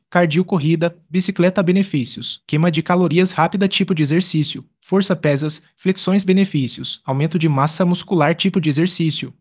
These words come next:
flexibilidade, yoga, alongamento. Benefícios: melhora a mobilidade e reduz lesões. Mudar a rotina de vez em quando pode ser a chave para emagrecer rápido. Assim,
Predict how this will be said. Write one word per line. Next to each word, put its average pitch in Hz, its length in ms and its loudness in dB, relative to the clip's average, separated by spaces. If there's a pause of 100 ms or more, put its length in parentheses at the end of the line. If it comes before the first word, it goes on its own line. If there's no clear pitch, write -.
flexibilidade, 196 840 0
yoga, 139 460 0
alongamento. 170 600 2
Benefícios: 156 840 -2
melhora 139 320 2
a 147 60 2
mobilidade 160 520 0
e 160 40 2
reduz 170 280 2
lesões. 160 360 2
Mudar 160 340 2
a 139 40 2
rotina 160 420 0
de 165 100 2
vez 165 240 2
em 151 80 -2
quando 175 260 0
pode 196 300 0
ser 190 220 2
a 180 80 4
chave 185 320 2
para 202 200 0
emagrecer 165 520 0
rápido. 131 440 -4 (320)
Assim, 156 400 -2